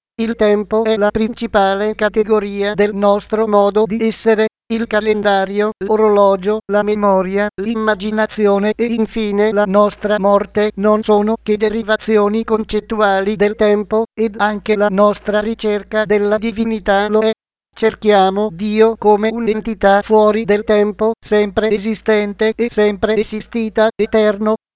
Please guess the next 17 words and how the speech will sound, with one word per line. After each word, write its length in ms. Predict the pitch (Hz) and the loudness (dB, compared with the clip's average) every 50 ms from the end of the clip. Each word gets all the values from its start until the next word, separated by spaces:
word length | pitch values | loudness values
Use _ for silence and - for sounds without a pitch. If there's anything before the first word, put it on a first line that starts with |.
| _ _ 214 | _ _ -6
In 140 | 220 214 220 | -6 -4 -2
realtà 600 | 180 202 208 208 208 208 - 214 202 202 214 220 | 0 2 2 2 2 0 2 2 2 2 2 0
Dio 420 | 165 170 214 208 214 220 220 226 | -4 -6 -6 -2 2 4 4 4
è 140 | 220 220 220 | 4 0 0
la 140 | 196 202 208 | 2 0 0
nostra 520 | 190 190 208 208 202 - - - 202 214 | 2 2 2 2 2 0 -4 -2 -2 -2
vendetta 680 | 208 208 226 220 208 202 208 202 190 - _ 208 196 208 | 0 0 -2 0 0 0 0 0 -2 -4 _ -2 0 0
contro 460 | 214 - 202 202 202 196 - 202 214 220 | 0 0 0 -2 -2 -2 -2 0 0 0
il 180 | 220 220 233 | 0 -2 -2
tempo, 480 | 226 214 208 208 208 208 180 220 220 226 - _ _ _ | 0 2 2 2 2 0 -2 -2 -2 -2 -2 _ _ _
è 160 | - 220 220 | -4 -4 -2
Lui 340 | 208 202 220 220 226 226 226 - | 0 0 0 0 0 -2 -4 -4
che 160 | - 214 208 | -4 -2 -2
l'ha 200 | 196 202 202 208 | 0 0 -2 -2
creato, 560 | - 214 220 208 208 202 202 196 - 220 220 - | 0 0 2 2 4 2 0 2 2 0 0 0
è 180 | - 220 220 | 0 -2 -2
Lui 360 | 214 202 220 220 226 226 226 | 0 0 0 0 0 -2 -4